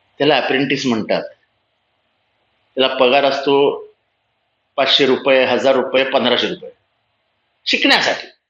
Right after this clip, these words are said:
तुम्हाला शिकण्यासाठी प्रोत्साहनपर जे पैसे दिले जातात, तो पगार नसतो. तुम्हाला बाबा प्रोत्साहन मिळालं पाहिजे, तुम्ही शिका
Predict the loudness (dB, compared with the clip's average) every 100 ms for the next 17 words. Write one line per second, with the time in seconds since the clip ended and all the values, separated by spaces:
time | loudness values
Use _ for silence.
0 | _ _ _ _ _ _ _ -2 2 4
1 | 4 2 2 -2 -4 -2 -2 0 0 0
2 | 0 -2 -2 -4 -4 0 0 2 0 0
3 | 2 4 2 2 0 0 -2 -2 0 -2
4 | -2 -2 -2 -8 _ _ _ _ _ _
5 | _ _ _ _ _ _ _ -6 0 4
6 | 6 6 4 0 2 2 0 -6 -16 _
7 | _ _ -8 -2 2 4 4 4 2 0
8 | 4 4 4 2 2 2 0 0 -2 -2
9 | -4 -6 0 2 2